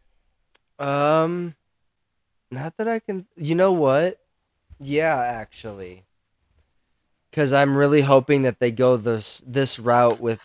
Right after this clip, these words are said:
W W E two K twenty-four. I know they're probably not going to announce this at the Game Awards. Not everyone gives a shit about W W E.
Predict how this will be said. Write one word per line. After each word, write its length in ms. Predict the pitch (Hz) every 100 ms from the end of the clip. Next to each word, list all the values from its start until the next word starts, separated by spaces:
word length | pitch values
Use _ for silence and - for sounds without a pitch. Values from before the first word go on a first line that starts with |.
| -
W 200 | 123 120
W 280 | 123 117 117
E 120 | 117
two 260 | - 123
K 180 | 107 113
twenty-four. 800 | 104 - 104 98 - 104 90 87 _ _ _ _ _ _ _ _ _ _ _ _ _ _ _ _ _ -
I 120 | 131
know 240 | 139 147 147
they're 160 | 147
probably 340 | 123 156 135 139
not 320 | 127 120 -
going 240 | 123 127
to 220 | 123 120
announce 340 | 117 113 107 104
this 240 | 117 107
at 260 | 110 104 95 _ _ _ _ _
the 80 | -
Game 300 | 101 110 101
Awards. 600 | 98 90 85 82 _ _ _ _ _ _ _ _ _ _ _ _ _ _ _ _ _ _
Not 380 | 107 107 110 117
everyone 460 | 113 113 110 107 101
gives 240 | 110 101
a 60 | 104
shit 240 | - 104
about 260 | 98 98 95
W 200 | 101 98
W 300 | 101 101 98
E. 260 | 95 87